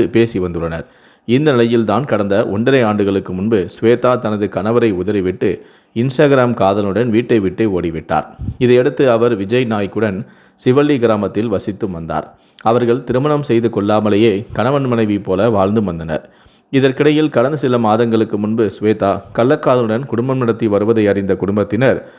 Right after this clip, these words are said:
தார்வாருக்கு வந்து அவரை அழைத்துள்ளனர். மேலும் விஸ்வநாத்துடன் சேர்ந்து வாழும்படியும் தெரிவித்துள்ளனர். இதற்கு மறுப்பு தெரிவித்த ஸ்வேதா கள்ளக்காதலுடன் தான் வாழ்வேன் எனவும் தெரிவித்திருக்கிறார். இதையடுத்து அவர்கள் அங்கிருந்து சென்றும் விட்டனர். இந்த நிலையில்தான் நேற்று முன்தினம் வீட்டில் தனியாக இருந்த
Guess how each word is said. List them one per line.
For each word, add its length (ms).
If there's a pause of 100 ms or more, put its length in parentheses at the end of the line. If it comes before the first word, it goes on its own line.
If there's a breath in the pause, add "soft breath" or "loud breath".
(220 loud breath)
தார்வாருக்கு 580
வந்து 340
அவரை 300
அழைத்துள்ளனர். 600 (420 soft breath)
மேலும் 260 (120)
விஸ்வநாத்துடன் 760
சேர்ந்து 320
வாழும்படியும் 600
தெரிவித்துள்ளனர். 600 (300)
இதற்கு 440
மறுப்பு 340
தெரிவித்த 500
ஸ்வேதா 340 (520 loud breath)
கள்ளக்காதலுடன் 680
தான் 180
வாழ்வேன் 440
எனவும் 260
தெரிவித்திருக்கிறார். 720 (480 soft breath)
இதையடுத்து 500
அவர்கள் 400
அங்கிருந்து 400
சென்றும் 420
விட்டனர். 360 (240)
இந்த 260
நிலையில்தான் 600
நேற்று 240
முன்தினம் 440
வீட்டில் 400
தனியாக 400
இருந்த 280